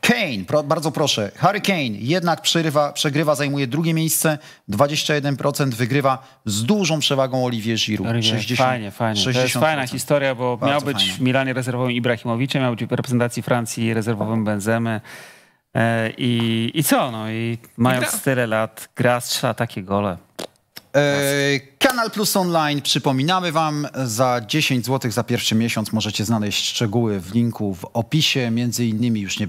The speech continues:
Speaker 1: nie, nie, nie, nie mówię tylko o tych dokumentach sportowych, ale posłuchać Kuby Kręcidło, komentującego spotkania N B A.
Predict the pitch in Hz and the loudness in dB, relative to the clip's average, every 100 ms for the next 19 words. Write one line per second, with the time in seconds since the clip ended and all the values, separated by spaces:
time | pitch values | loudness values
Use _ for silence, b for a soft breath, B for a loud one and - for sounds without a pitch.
0 | 87 110 104 110 120 123 131 101 117 120 | 0 0 0 0 2 2 0 0 2 2
1 | 127 143 123 120 117 117 120 127 151 143 | 2 0 0 0 0 0 2 2 2 0
2 | - 113 113 101 101 101 120 160 135 - | 0 -2 -2 0 -2 -2 -2 2 0 0
3 | 147 117 104 98 - 117 82 101 104 95 | -2 -2 -2 -4 -4 -4 -6 -2 -2 0
4 | 104 101 113 98 101 - 107 104 95 95 | -2 -2 -4 -6 -12 -4 0 0 0 -2